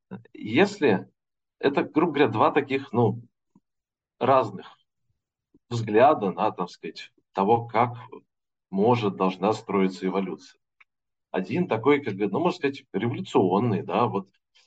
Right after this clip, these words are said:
вот если что-то нам не нравится, нам надо от этого, так сказать, отказаться и выстроить дивный новый мир, да, вот, как бы, вот, другой совсем, да. Вот.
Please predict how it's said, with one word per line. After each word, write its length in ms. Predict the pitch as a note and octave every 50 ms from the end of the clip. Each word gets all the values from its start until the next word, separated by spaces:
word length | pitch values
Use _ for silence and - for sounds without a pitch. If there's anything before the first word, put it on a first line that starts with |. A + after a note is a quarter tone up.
| _ -
вот 140 | G2+ G2 -
если 240 | A2 G#2+ - - -
что-то 280 | - A2 G#2 - G2+
нам 80 | F#2+ F#2+
не 80 | G2 G2
нравится, 300 | C3+ F#3+ A#3 A3 - B2+
нам 120 | G#2+ G#2
надо 200 | G#2+ G#2 G2 G2+
от 100 | F#2+ -
этого, 240 | G2+ F#2+ - F#2 F#2+
так 120 | - - -
сказать, 220 | - - F#2 -
отказаться 580 | G2 - - G2+ G2+ F#2 A2+ F3+ F#3+ F#3+ - A2
и 40 | F#2+
выстроить 440 | A#2+ D#3 C3+ - A#2+ A2 G#2 - - _ _ _ _ _ _ -
дивный 480 | - G#2+ G#2 A2 D3+ F3 F3 D3 A#2+ G#2+
новый 280 | A2+ C3 A#2+ A#2 A#2+
мир, 280 | A#2+ A#2+ G#2+ F#2 - D#2+
да, 160 | - G#2+ A2
вот, 280 | F#2+ F2 E2 - _ _ -
как 160 | F2+ F2 F2
бы, 100 | - D#2
вот, 240 | D#2 D#2+ - _ _ _ _ _ _ -
другой 340 | - F#2 G2 F2+ F2+ - -
совсем, 360 | - - - - - - - -
да. 200 | - D3 F3 - _ _ _ _ _ _ _ _ _ _ _ _ _ _ _ _ _ _ _ _ _ _ _ _ _ _ _ _
Вот. 460 | C3 C3+ D3+ D3 C3 A2 G2+ F#2+ F#2+